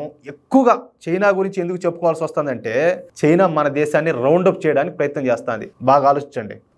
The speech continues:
మన దేశం చుట్టూరా ఉన్న దేశాల్లో సైనిక స్థావరాలను ఏర్పాటు చేసి భారత్ను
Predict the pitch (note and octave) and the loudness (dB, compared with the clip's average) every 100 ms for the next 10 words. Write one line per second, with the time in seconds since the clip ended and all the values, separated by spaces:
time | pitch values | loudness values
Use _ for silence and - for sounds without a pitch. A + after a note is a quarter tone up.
0 | A#2 C#3 E3+ E3 F3+ G3+ G3+ E3+ E3+ A3 | 2 4 6 4 4 2 -2 -4 2 4
1 | A#3+ A3 G3 E3 E3+ F3 E3 C3+ A#2+ C#3 | 4 2 -2 -2 -2 0 -2 -2 -4 -4
2 | E3 - _ - E3+ F#3+ F#3+ E3+ D#3+ D#3+ | -6 -12 _ 0 2 2 0 2 4 4
3 | D#3 C#3+ C#3+ D#3+ C3+ B2+ B2 A2 C#3 E3 | 2 -2 0 0 -2 -6 -8 -10 -10 -12
4 | - _ _ A2 G#2 C3 D#3 D#3+ E3 | -18 _ _ -20 0 2 4 2 -2